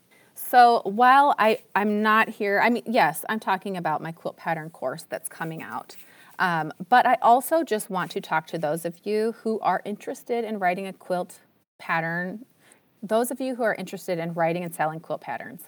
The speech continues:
So do I think my course is beneficial? Absolutely. I would not be an ethical person if I didn't feel like it was a great course.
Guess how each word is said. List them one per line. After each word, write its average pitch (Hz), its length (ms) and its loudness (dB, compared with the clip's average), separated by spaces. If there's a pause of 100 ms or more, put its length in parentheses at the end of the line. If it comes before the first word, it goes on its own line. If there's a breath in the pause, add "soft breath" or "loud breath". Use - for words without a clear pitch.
(420 loud breath)
So 190 460 0 (520)
do 220 400 0
I 220 140 2
think 220 180 -6
my 208 140 -6
course 196 360 -4
is 196 80 -10
beneficial? 185 580 -6
Absolutely. 180 1040 -4
I 165 180 2
would 190 240 -2 (240)
not 180 420 -2
be 190 160 -2
an 180 60 -6
ethical 170 340 -8
person 170 440 -10
if 170 160 -12
I 165 120 0
didn't 165 440 -8
feel 226 240 -2
like 233 200 2
it 240 100 -4
was 233 120 -4
a 233 100 -4
great 226 240 -4
course. 240 460 -4